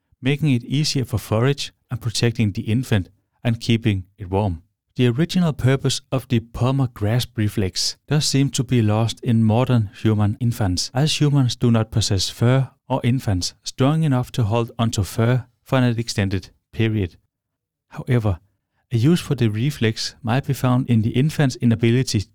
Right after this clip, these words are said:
to communicate. It has been shown that infants do clench much harder when they're hungry.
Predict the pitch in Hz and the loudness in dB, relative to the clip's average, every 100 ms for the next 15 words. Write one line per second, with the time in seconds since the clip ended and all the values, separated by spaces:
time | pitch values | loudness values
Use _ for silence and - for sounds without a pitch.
0 | - 107 - 85 95 120 113 87 - - | -6 -4 -2 0 2 0 0 -2 -4 -14
1 | - 143 147 - 123 120 147 160 147 143 | -2 0 0 -2 -4 0 2 2 0 0
2 | 131 147 - 113 - 123 117 - 123 131 | 0 0 0 -2 0 -2 0 0 0 0
3 | - 113 101 98 - 113 120 127 104 - | -6 -2 0 0 -4 -4 -2 0 -2 -2
4 | 95 95 85 101 110 85 | -2 -2 0 -2 -2 -6